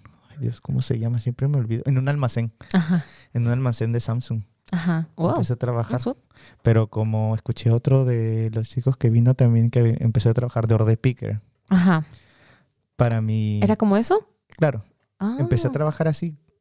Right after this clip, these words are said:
Speaker 1: para, ¿cómo fue? Primero quería trabajar en restaurante, en hotel,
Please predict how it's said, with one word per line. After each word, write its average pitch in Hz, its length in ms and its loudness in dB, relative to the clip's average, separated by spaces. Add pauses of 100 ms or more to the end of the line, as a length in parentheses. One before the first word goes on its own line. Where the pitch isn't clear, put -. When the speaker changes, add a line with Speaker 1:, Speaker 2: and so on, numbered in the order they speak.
(100)
Speaker 1:
para, 113 600 4 (1000)
¿cómo 160 280 2
fue? 202 200 0 (800)
Primero 127 280 2
quería 160 200 0
trabajar 135 320 0
en 127 60 0
restaurante, 123 500 2
en 123 80 2
hotel, 147 360 -2